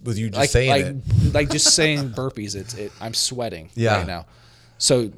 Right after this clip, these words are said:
Speaker 2: that's an example, right? So I'm gonna, okay, I'm gonna do burpees three days a week, three sets. I'm gonna start doing that. Stop. I think stop, you can put something nutritional. Like, I'm going to stop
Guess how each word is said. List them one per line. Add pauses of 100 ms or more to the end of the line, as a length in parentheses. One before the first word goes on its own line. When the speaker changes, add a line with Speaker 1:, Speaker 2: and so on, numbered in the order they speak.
Speaker 2:
that's
an
example,
right?
So
I'm
gonna,
okay,
I'm
gonna
do
burpees (100)
three
days
a
week,
three
sets. (120)
I'm
gonna
start
doing
that. (480)
Stop. (640)
I
think
stop,
you
can
put (680)
something
nutritional. (220)
Like,
I'm
going
to
stop